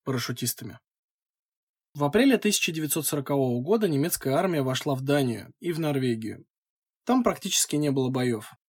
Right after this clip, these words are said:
и поэтому наша дивизия не была задействована ни в одной из этих двух операций. Я продолжал осваивать всё новые и новые премудрости солдатского ремесла.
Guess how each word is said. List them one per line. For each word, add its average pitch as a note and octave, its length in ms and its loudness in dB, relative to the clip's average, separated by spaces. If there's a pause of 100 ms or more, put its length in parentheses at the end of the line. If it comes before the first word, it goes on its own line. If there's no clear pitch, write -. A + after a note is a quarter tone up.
(140)
и C#3+ 80 -12
поэтому A3 340 2
наша E3 240 -2
дивизия F3 320 -2
не C#3 120 0
была C3+ 200 0
задействована C#3+ 560 -2
ни C3 140 -2
в B2+ 60 -2
одной C#3+ 320 -2
из C3 220 -8
этих C3 220 -4
двух B2+ 220 -8
операций. A#2 520 -8 (920)
Я D#3 200 2
продолжал F3+ 440 0
осваивать E3 480 0
всё - 180 -2
новые D#3 360 0
и - 20 0
новые C3 320 -2
премудрости E3 560 -4
солдатского B2+ 560 -4
ремесла. B2 560 -4